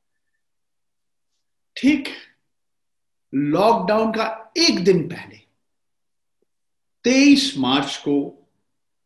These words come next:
शिवराज सिंह चौहान जी चौथा बार मुख्यमंत्री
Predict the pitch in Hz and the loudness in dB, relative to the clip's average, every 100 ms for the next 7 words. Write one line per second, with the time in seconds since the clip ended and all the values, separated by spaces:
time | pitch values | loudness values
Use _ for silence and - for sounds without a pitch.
0 | _ - 156 147 143 - 139 127 135 139 | _ -10 -4 -2 -2 -2 -4 -2 -4 -4
1 | 160 151 143 143 - - _ _ _ _ | -4 -4 0 0 0 -12 _ _ _ _
2 | _ _ _ - 220 220 208 147 120 120 | _ _ _ -4 -2 0 -2 0 -2 -2
3 | - - _ _ - 175 - 147 127 123 | -6 -20 _ _ -8 -8 -4 -2 -2 -2
4 | 123 | -4